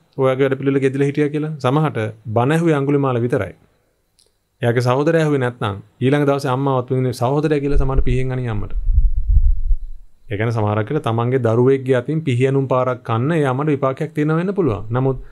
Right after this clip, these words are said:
කවදාකවත් ඒක අඟුලිමාල හරහා ඇදෙන්න විදිහක් නැහැ. අඟුලිමාල සෝතාපන්න ඵලයේ පිහිටපු මොහොතේ පටන්. හේතුව අවිද්‍යා තෘෂ්ණා මහා ස්කන්ධයක් පින්වතුනි ප්‍රහාණය වෙලා ගියා ඒ සෝතාපන්න ඵලයේ පිහිටීමත් සමගම. මහා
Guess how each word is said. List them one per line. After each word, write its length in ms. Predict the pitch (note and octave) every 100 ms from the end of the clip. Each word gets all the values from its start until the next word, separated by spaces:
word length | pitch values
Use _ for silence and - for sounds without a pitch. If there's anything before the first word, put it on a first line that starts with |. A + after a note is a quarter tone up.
| -
කවදාකවත් 500 | - B2 C#3 C#3+ C#3
ඒක 120 | C#3
අඟුලිමාල 480 | A#2+ B2+ C#3+ C#3 C3
හරහා 240 | C3 B2+
ඇදෙන්න 280 | B2 A#2 B2+
විදිහක් 300 | A#2 A2 G#2+
නැහැ. 240 | A2 G#2 G#2 _ _ -
අඟුලිමාල 460 | A2+ B2+ A#2+ A2+ A2+
සෝතාපන්න 460 | A#2 A2+ A2+ A2+
ඵලයේ 220 | G#2+ G#2+ G#2
පිහිටපු 400 | G#2+ A2 B2 G#3 - _ _
මොහොතේ 300 | - G2+ G#2+
පටන්. 280 | B2 B2 G2 - _ _ _ A#2
හේතුව 280 | A#2+ C3+ B2 B2 _ _ _ _ _
අවිද්‍යා 460 | A#2 C3+ D#3+ E3 D3+
තෘෂ්ණා 380 | C#3 G#2+ A2+ G#2
මහා 520 | G#2 G#2 B2 C#3+ F3+
ස්කන්ධයක් 520 | G3 - C#3+ D3 A#2 -
පින්වතුනි 380 | A#2 A2+ A2+ G#2+
ප්‍රහාණය 380 | A2 B2+ C#3+
වෙලා 220 | B2 G#2 G2+
ගියා 240 | G#2+ A2+
ඒ 140 | A#2 A#2+
සෝතාපන්න 500 | A#2+ A2 A#2 A#2+ A2
ඵලයේ 240 | A2 A2+
පිහිටීමත් 460 | A2+ G#2+ A2 A2+ B2
සමගම. 340 | A#2 G#2 F2 - _ _ _ _ _ _ _ _ _ _ _ _ _ _ _ -
මහා 280 | G#2 G#2 D#3+